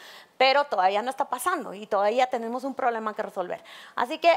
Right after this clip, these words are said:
algunos mitos urbanos con los que vamos a romper el día de hoy. El urbanismo es arquitectura. ¿Quiénes creen que el urbanismo solo les compete a los arquitectos? Yo soy arquitecto, así que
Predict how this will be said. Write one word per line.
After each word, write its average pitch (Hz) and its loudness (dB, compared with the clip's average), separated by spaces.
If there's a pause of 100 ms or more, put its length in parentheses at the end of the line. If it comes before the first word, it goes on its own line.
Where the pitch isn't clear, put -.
algunos 294 0
mitos 277 -2
urbanos 233 4
con 190 -4
los 190 -8
que 202 -4
vamos 233 0
a 269 4
romper 247 2
el 202 -2
día 196 2
de - -4
hoy. - -10 (1080)
El 311 6
urbanismo 339 4 (260)
es 262 0
arquitectura. - -6
¿Quiénes 311 -2
creen 330 -2
que 330 0
el 277 0
urbanismo 254 -2
solo 262 0
les 254 -4
compete 208 -4
a 214 0
los 208 -6
arquitectos? 175 -8
Yo - -4
soy 277 0
arquitecto, 190 -2
así 202 -10
que - -4